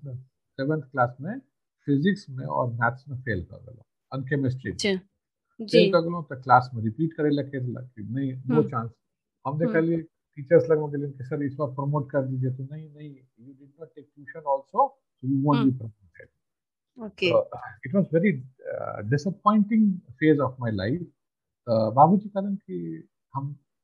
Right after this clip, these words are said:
Speaker 1: expect कऽ के आयल रही कि आइ तक घर पर जायब तऽ जरूर जूता पड़त।
Speaker 2: हम्म, हम्म।
Speaker 1: हम्म। बाबूजी कहलन कि क्या हुआ? हम कहलन कि एना एना बात छै। तऽ कहलन कि अच्छा, ठीक छै, रिपीट करने बोला है ना, repeat करो, क्या दिक्कत है? तऽ हम, मतलब, I was,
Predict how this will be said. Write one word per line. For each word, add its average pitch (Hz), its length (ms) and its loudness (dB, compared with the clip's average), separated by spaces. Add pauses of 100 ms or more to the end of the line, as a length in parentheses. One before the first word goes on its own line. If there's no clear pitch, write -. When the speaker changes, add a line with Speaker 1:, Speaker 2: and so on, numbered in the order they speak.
Speaker 1:
expect 190 340 -2
कऽ 185 100 0
के 170 160 -2
आयल 147 120 0
रही 151 80 0
कि 143 180 -8
आइ 139 180 -6
तक 131 140 -8
घर 127 260 2
पर 131 180 -2
जायब 127 140 0
तऽ 127 120 -6
जरूर 127 260 2
जूता 110 300 -4
पड़त। 95 300 -12 (680)
Speaker 2:
हम्म, 233 180 0
हम्म। 196 160 -2 (440)
Speaker 1:
हम्म। 120 240 -10 (380)
बाबूजी 175 240 -2
कहलन 180 280 -6
कि 160 80 -10
क्या 180 200 2
हुआ? 101 320 2
हम 104 100 -14
कहलन 127 240 -10
कि 135 60 -6
एना 139 120 -6
एना 127 140 -6
बात 107 260 -4
छै। - 140 -20
तऽ - 140 -20
कहलन 113 180 -8
कि 127 120 -12
अच्छा, 127 120 -12
ठीक - 540 -18
छै, 147 60 -12
रिपीट 147 460 -16
करने 101 240 -18
बोला 95 260 -20
है 117 80 -20
ना, 135 60 -20
repeat 254 240 -14
करो, 269 120 -8
क्या - 440 -20
दिक्कत 131 360 -12
है? 87 60 -20 (960)
तऽ 104 60 -10 (100)
हम, 175 320 -4 (280)
मतलब, 214 180 -14
I 196 160 -4
was, 202 100 0